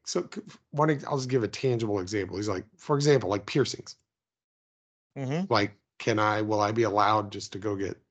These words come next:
Speaker 1: piercings? And the ad-, the first thing that popped in my head was, "Well, you'll be eighteen. There's nothing, I mean, I could say no," but
Speaker 2: Mm-hmm.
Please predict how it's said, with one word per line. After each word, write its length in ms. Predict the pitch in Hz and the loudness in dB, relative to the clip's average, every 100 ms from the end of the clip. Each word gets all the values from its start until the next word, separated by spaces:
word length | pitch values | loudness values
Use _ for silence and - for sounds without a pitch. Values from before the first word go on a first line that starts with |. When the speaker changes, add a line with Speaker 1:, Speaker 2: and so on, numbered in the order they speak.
| _ _ _ _ | _ _ _ _
Speaker 1:
piercings? 480 | 139 120 - - - _ - - _ _ 156 | -2 -2 -4 -12 -18 _ -20 -20 _ _ 2
And 140 | 131 | 8
the 140 | 127 - 147 | 8 8 4
ad-, 280 | 160 208 147 | 4 2 -4
the 140 | 117 | -6
first 400 | - - 196 - | 2 6 6 6
thing 140 | 175 | 4
that 100 | 151 143 | 4 4
popped 260 | 120 120 | 4 4
in 60 | 120 | -2
my 140 | 113 | -2
head 240 | 120 226 135 | -2 -4 -4
was, 260 | 104 110 | -6 -6
"Well, 120 | 123 117 | -6 -6
you'll 120 | 117 | -4
be 160 | 113 | -4
eighteen. 400 | 101 - 156 185 | -6 -6 -6 -6
There's 180 | 95 95 | -6 -8
nothing, 340 | 104 101 110 - | -10 -8 -10 -10
I 40 | 110 | -8
mean, 340 | 101 90 104 _ _ | -8 -8 -12 _ _
I 100 | 113 | -6
could 180 | - 95 | -6 -4
say 220 | 110 117 | 0 2
no," 380 | 175 90 107 120 _ - | 2 0 -2 -6 _ 0
but 320 | 98 92 - - | 2 0 -4 -8
Speaker 2:
Mm-hmm. 360 | 117 110 107 | -4 -4 -4